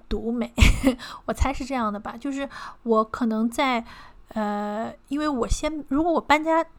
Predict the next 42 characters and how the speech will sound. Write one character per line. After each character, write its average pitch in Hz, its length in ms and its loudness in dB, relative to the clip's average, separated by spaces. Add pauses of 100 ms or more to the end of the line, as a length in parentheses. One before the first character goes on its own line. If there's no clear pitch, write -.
他 - 160 2
的 330 80 -2
粉-， - 180 -8 (140)
后 - 160 -6
援 262 100 0
会 285 140 -4
可 226 120 -8
能 220 120 -8
是 254 140 -14
这 247 80 -12
么 240 120 -4
想 233 180 -12
的， - 100 -20
就 233 80 -8
是 226 60 -4
说 240 200 -6 (320)
如 269 140 -6
果 294 80 -2
我 214 60 0
搬 233 160 -2
家 247 120 -4
搬 262 140 -6
成 214 200 -6
功 240 180 -2
了， 254 140 -4
那 269 140 0
我 214 80 -2
就 247 100 -8
比 226 220 -12
C 320 340 0
位 311 140 -2
还 220 240 -8
要 262 160 4
早 214 160 -4
搬 208 240 -6
家， 208 140 -8
那 247 120 -4
么 254 120 -6
显 233 200 -12
示 - 200 -10
我 208 180 -10
就 - 160 -16